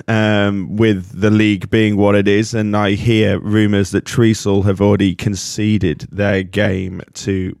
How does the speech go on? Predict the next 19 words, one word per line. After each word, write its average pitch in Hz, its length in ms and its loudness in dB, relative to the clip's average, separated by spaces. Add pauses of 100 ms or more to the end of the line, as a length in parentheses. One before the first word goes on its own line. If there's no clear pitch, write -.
Pontesbury 104 880 -4
tomorrow. 104 540 -2
So 104 280 -2
that 101 180 0
means 104 340 -2
that 101 140 -6
there's 98 200 -2
no 113 240 2
chance 104 400 -2
of 95 180 -6
either 107 300 2
side 101 500 0 (640)
getting 104 500 -4
out 98 300 0
of 95 140 -6
the 98 80 -6
bottom 92 420 -4
two. 104 480 0
So 107 380 0